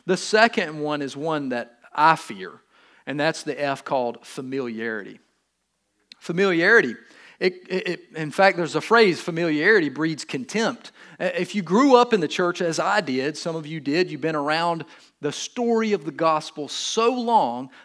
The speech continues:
that it's lost its impact, that somehow it's become so familiar, like the sons of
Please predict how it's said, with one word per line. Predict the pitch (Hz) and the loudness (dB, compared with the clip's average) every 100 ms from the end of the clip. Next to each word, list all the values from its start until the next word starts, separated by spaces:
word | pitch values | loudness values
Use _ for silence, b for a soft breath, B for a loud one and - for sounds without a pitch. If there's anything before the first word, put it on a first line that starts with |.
| B | B
that | 160 156 | -4 -4
it's | - | -6
lost | 170 180 170 - | -6 -6 -8 -14
its | 165 - | -14 -12
impact, | 185 170 - - _ _ _ _ _ _ b b b | -12 -12 -16 -18 _ _ _ _ _ _ b b b
that | 175 170 | -2 0
somehow | 214 208 196 190 | -2 0 2 2
it's | 180 | 0
become | - 175 185 165 | -6 -8 -6 -8
so | - 185 | -4 -6
familiar, | - 165 190 180 156 | -4 -4 -2 0 4
like | 175 175 | 4 4
the | 196 | -4
sons | - - 220 226 170 | -2 0 2 2 2
of | 180 | 0